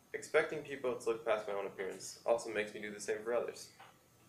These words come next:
I'm accepting and I don't judge, and I expect others to do the same with me. Everyone has an identity, but sometimes you must have to first break what you think it is to find what it really is.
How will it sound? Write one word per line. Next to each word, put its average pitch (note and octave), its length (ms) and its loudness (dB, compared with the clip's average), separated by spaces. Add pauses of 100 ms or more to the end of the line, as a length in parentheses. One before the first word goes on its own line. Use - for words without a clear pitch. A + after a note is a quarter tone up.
(680)
I'm G2+ 160 2
accepting A2 480 0 (100)
and G2+ 80 -2
I G#2 120 4
don't G2+ 160 0
judge, G2+ 360 0
and G#2 120 -2
I G2+ 60 4
expect G2+ 340 -4
others G2+ 240 -2
to - 80 -20
do G#2 100 -10
the G2 80 -8
same G2+ 200 -2 (180)
with - 120 -10
me. D3 120 0 (2250)
Everyone B2 380 6
has A2+ 200 2
an A2+ 60 2
identity, G2 500 2 (240)
but - 100 -10
sometimes A#2+ 460 0
you A2 80 -2
must G#2 180 0
have A2 140 -4
to - 60 -10
first G#2+ 320 -2
break G#2 280 4
what F#2+ 120 -4
you G2+ 140 -8
think A2+ 220 4
it F#2+ 80 0
is F#2+ 320 -4 (220)
to - 60 -18
find G#2 280 2
what G2 100 2
it - 120 0
really G2+ 240 2
is. B1+ 360 -8